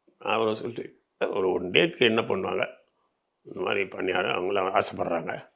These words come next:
அது என்னடா மாமா வேலைக்கு கூப்பிடுறானுங்க உங்களுக்கு, நம்ம சொல்லிட்டு, "சார்," அப்படின்னு நான், நான் எனக்கே எந்த பழக்கமும் கிடையாது.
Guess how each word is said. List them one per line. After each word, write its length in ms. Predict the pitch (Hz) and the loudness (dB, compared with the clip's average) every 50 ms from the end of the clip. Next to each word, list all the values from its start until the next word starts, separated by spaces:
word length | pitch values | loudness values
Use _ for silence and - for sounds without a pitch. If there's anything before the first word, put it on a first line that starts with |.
| _ _ _ _ _ _ _ _ _ _ | _ _ _ _ _ _ _ _ _ _
அது 160 | - - - - | -16 -14 -12 -8
என்னடா 260 | - 117 131 135 110 | -6 -4 -2 -2 -2
மாமா 360 | 95 92 98 107 113 123 127 | -2 -2 -2 0 2 4 4
வேலைக்கு 340 | 127 - 123 123 131 131 107 | 4 4 2 0 -2 -2 -2
கூப்பிடுறானுங்க 280 | 104 101 104 101 98 | 0 0 2 0 0
உங்களுக்கு, 320 | 95 90 92 90 90 92 95 | 0 -2 -4 -4 -4 -4 -6
நம்ம 200 | 98 98 92 92 - - - - - - - - - _ - - - - - - _ _ _ _ _ | -6 -6 -8 -8 -12 -12 -12 -14 -14 -14 -14 -18 -20 _ -20 -20 -20 -20 -20 -20 _ _ _ _ _
சொல்லிட்டு, 500 | _ - - - 104 95 - - - 101 | _ -18 -12 -12 -12 -10 -4 0 0 0
"சார்," 500 | 92 - - - 110 107 104 - - - _ _ _ _ _ _ _ _ _ _ _ _ _ _ _ _ _ _ _ _ _ _ _ - - - | 0 0 -2 -2 -2 -2 -2 -4 -12 -18 _ _ _ _ _ _ _ _ _ _ _ _ _ _ _ _ _ _ _ _ _ _ _ -20 -16 -8
அப்படின்னு 460 | - 101 101 101 92 101 104 107 104 101 | -2 0 2 4 6 6 6 6 6 4
நான், 180 | 101 101 - | 4 2 4
நான் 400 | - 123 135 151 147 147 147 151 | 10 12 12 12 12 12 12 10
எனக்கே 420 | 127 117 127 131 143 - 147 156 160 | 10 10 10 10 8 8 8 8 10
எந்த 200 | 135 120 117 113 | 10 10 8 6
பழக்கமும் 340 | 110 113 113 - 117 104 | 8 6 6 6 4 2
கிடையாது. 460 | 92 - 82 82 87 95 - - - | 2 0 0 -2 -4 -6 -8 -8 -12